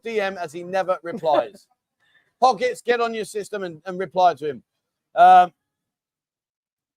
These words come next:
Simple, Simply Raymond says, "Question for beer.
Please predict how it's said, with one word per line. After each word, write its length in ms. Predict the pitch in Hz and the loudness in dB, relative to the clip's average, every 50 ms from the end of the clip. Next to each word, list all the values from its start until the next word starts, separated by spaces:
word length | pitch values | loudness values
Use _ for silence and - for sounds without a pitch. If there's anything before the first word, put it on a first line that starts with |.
| _ _ _ _ _ _ - | _ _ _ _ _ _ -20
Simple, 540 | - - 254 269 240 180 233 240 233 214 _ | -16 -12 -12 -12 -10 -6 -6 -6 -6 -6 _
Simply 420 | - - - 294 285 247 269 254 226 | -14 -10 -10 -10 -8 -8 -10 -4 2
Raymond 380 | 220 226 220 208 185 175 156 | 4 4 4 4 0 -6 -12
says, 280 | - - 196 190 156 143 _ _ | -10 -8 -8 -8 -8 -12 _ _
"Question 380 | - 262 269 - - 262 240 | 0 0 0 0 -2 -14 -12
for 100 | 196 233 208 _ | -12 -12 -12 _
beer. 300 | - 311 330 262 160 113 | -12 -6 -4 -4 -4 -4